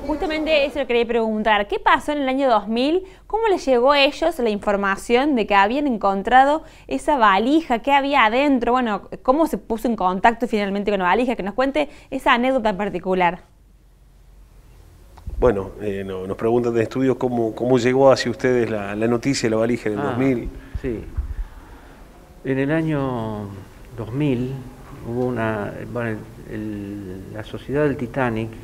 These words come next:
Speaker 3: recuperó más de cinco mil objetos y organizan, eh, exposiciones en todo el mundo. Y en el año dos mil le tocó a Buenos Aires, en La Rural, una exposición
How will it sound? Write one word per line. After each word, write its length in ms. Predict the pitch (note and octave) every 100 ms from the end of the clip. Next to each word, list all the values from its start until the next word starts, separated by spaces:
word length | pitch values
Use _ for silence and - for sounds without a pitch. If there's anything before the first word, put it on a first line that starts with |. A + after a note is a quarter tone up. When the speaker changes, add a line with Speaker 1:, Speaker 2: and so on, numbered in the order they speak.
| - - - - - - -
Speaker 3:
recuperó 600 | G#2+ G2+ G2+ A2+ B2 A#2+
más 460 | G#2 F#2 - F#2+ G#2
de 100 | G#2
cinco 280 | - G#2 G#2
mil 140 | G#2+
objetos 440 | G2+ - F2+ - F2+ -
y 60 | -
organizan, 640 | G#2 G#2+ A#2 B2 C3+ C3 C3+ - - - - - - - -
eh, 140 | G#2 G2
exposiciones 800 | - - A2 - - D3+ A#2 G2+
en 140 | F#2+
todo 120 | G2 G#2+
el 80 |
mundo. 440 | G#2+ A2+ G2+ F2+ E2+ - - - - - - - - - -
Y 40 |
en 60 | G#2+
el 60 |
año 220 | B2 C3+
dos 100 | B2+
mil 160 | B2 C#3+
le 100 | C3+
tocó 280 | - A2 A#2+
a 20 |
Buenos 320 | A2 G#2 -
Aires, 260 | A#2 F#2+ F#2
en 80 | F2+
La 100 | F2+
Rural, 360 | G2+ G#2 D#2+ D#2 - - - -
una 100 | G2
exposición 600 | - - F2+ G#2+ A2+